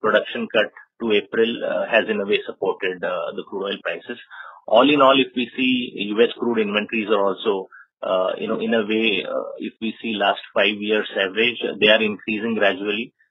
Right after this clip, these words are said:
So that is not allowing the prices to go up beyond seventy dollar mark, at least from the W T I, uh, crude is, is concerned.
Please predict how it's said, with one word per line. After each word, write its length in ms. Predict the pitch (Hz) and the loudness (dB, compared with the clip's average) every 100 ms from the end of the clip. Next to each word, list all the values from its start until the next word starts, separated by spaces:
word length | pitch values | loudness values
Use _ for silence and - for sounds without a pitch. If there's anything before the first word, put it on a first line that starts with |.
| _ | _
So 80 | - | -4
that 160 | 104 107 | 2 2
is 140 | 110 | 2
not 180 | 117 120 | 0 2
allowing 380 | 107 101 107 104 | 4 4 2 -2
the 100 | 101 | 0
prices 320 | 98 90 101 - | 0 0 -6 -10
to 80 | |
go 340 | 95 104 107 - | -4 2 4 4
up 160 | 104 - 95 | 2 0 -6
beyond 300 | 101 101 107 - | 0 2 0 -2
seventy 320 | 101 101 104 | -4 -2 -2
dollar 220 | 98 95 | -2 0
mark, 260 | 98 107 - | 2 0 0
at 160 | - - | -6 -4
least 220 | 110 - | -6 -4
from 140 | 104 | -4
the 60 | 113 | -4
W 320 | 101 98 98 90 | -4 -6 -8 -8
T 80 | |
I, 160 | 98 92 87 92 | -6 -6 -6 -6
uh, 200 | 92 92 | -6 -6
crude 260 | 98 95 92 - | -8 -10 -8 -10
is, 160 | - 90 | -12 -12
is 160 | - 92 | -12 -12
concerned. 440 | 92 - 110 92 | -14 -8 -6 -6